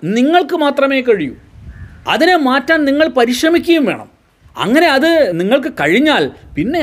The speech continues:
ആർക്കും നിങ്ങളെ തടഞ്ഞു നിർത്താനും കഴിയില്ല. ജീവിതത്തിൽ വിജയിച്ച പലരുടെയും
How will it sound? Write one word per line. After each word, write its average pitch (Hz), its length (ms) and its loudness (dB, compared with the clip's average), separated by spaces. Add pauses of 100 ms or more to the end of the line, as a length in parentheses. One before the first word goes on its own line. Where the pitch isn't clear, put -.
ആർക്കും 262 420 -4
നിങ്ങളെ 262 280 2
തടഞ്ഞു 214 320 -2
നിർത്താനും 220 500 0 (340)
കഴിയില്ല. 240 400 2 (280)
ജീവിതത്തിൽ 277 560 -2
വിജയിച്ച 254 520 2
പലരുടെയും 196 760 0